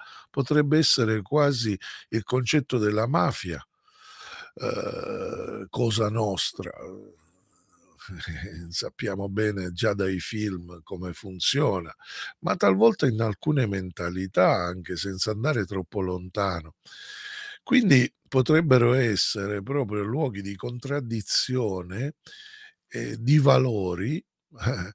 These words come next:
che qualche volta causano l'inganno della persona. Allora dovremmo chiederci veramente se c'è il buono, eh, il buono dello spirito.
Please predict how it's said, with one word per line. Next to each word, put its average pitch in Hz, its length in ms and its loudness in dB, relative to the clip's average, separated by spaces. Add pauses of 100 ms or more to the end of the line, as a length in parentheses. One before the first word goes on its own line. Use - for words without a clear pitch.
(1040)
che 160 220 0
qualche 156 380 2
volta 160 500 2
causano 151 920 0
l'inganno 135 800 2
della 92 260 -2
persona. 90 640 -6 (480)
Allora 165 180 2
dovremmo 120 420 2
chiederci 117 560 -2
veramente 104 600 -4
se 98 120 -4
c'è 101 220 -2
il 92 120 -4
buono, 92 520 -4 (500)
eh, 117 760 -10
il 110 160 -2
buono 107 360 2
dello 95 260 -2
spirito. 95 880 -2